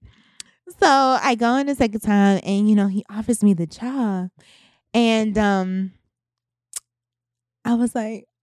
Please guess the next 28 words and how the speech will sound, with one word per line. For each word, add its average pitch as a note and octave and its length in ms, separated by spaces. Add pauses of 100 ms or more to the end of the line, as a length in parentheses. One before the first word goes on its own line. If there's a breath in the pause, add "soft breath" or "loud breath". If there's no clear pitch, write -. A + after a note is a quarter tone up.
(220)
I, D4 160
it, B3+ 220
it A3+ 200
took A3+ 160
a, G3 160
I G3 180
was F#3 200
trying E3+ 240
to D#3+ 160
fight - 260
back - 200
tears E3+ 400
'cause E3+ 200
I'm, E3 280 (540 soft breath)
and A3 140
I A#3 100
guess, B3+ 300 (200)
I C4+ 80
don't C#4 120
know A#3+ 160
if G3 160
the G3+ 100
look A3 200
I A3+ 120
had A3+ 320
was G#3 260
just G#3 200
like G3 320